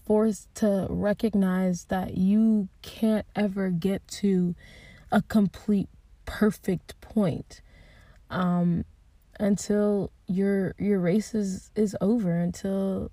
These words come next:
God calls you home. And I think that lifts a lot of the weight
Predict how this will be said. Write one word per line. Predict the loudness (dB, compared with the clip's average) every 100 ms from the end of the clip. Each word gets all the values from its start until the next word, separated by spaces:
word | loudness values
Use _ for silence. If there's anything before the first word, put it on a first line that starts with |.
| -6
God | -4 -4
calls | -6 -6 -6 -4
you | -4
home. | -2 -2 0 -2 -4 -12 -20 -20 -20 -20 -20 -8 -2
And | 0 0 2
I | 0
think | 2 -2 -2
that | -2 0
lifts | 0 0 -4
a | -4
lot | 0 0 0
of | -4
the | -2
weight | 0 0 -2